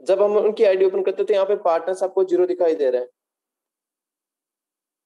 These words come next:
तो भी इनको नॉन बैंकिंग income आई। इसीलिए हम लोग बोलते हैं कि आपको working, नॉन वर्किंग इनकम दोनों आपको simple तरीके से यहाँ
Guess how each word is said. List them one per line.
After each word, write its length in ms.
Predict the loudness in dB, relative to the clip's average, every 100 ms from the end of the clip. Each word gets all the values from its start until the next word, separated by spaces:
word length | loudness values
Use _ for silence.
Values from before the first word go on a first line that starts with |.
| _ _ _ _ _ _ _
तो 200 | -2 0
भी 200 | 0 -2
इनको 240 | -2 0 0
नॉन 460 | 0 0 0 0
बैंकिंग 260 | -4 -6 -8
income 220 | -6 -6
आई। 80 | -6 -8 _ _ -20 -8
इसीलिए 500 | -8 -2 2 6 6
हम 80 | 6
लोग 160 | 4 4
बोलते 280 | 0 0
हैं 140 | -4 -4
कि 140 | -4 0
आपको 300 | 0 2 0
working, 800 | 4 4 4 0 0 0 0 0
नॉन 300 | 4 6 4
वर्किंग 320 | 0 0 -2
इनकम 180 | -2 -6
दोनों 380 | 0 2 4 2
आपको 240 | 2 -4
simple 300 | -2 -2 -2
तरीके 240 | -2 -6
से 120 | -2 -2
यहाँ 180 | -2